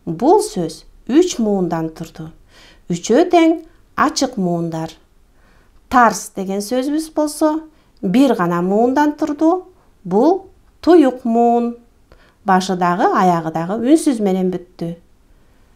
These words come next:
Кымбат деген да сөзүбүз ошондой. Таштан дыга деген сөздө таштан туюк муун, ды ачык муун, га ачык муун болду.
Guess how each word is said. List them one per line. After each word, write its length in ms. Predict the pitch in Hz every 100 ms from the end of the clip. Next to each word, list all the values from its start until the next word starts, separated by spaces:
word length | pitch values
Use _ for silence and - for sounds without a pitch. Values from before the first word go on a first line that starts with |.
| _ _ _ _
Кымбат 540 | - 277 226 175 165 -
деген 240 | 190 190
да 100 | 202
сөзүбүз 460 | 202 233 233 247 254
ошондой. 520 | 254 269 269 285 311 - _ _ _ _ _ -
Таштан 640 | 240 240 - 240 220 202
дыга 440 | 190 220 208 220 190
деген 280 | 185 185 175
сөздө 600 | - 170 175 240 233 170 _ _ _ -
таштан 840 | 208 185 - - 214 190 160 156 - _
туюк 400 | 247 220 170 -
муун, 500 | 180 190 226 330 359 - - -
ды 580 | 185 165 240 202 170 - -
ачык 540 | 180 202 208 - 170 -
муун, 400 | 180 202 294 330 - -
га 340 | 175 185 240 320 - _ _
ачык 460 | 175 185 294 330 -
муун 360 | 196 185 202
болду. 440 | 196 165 147 147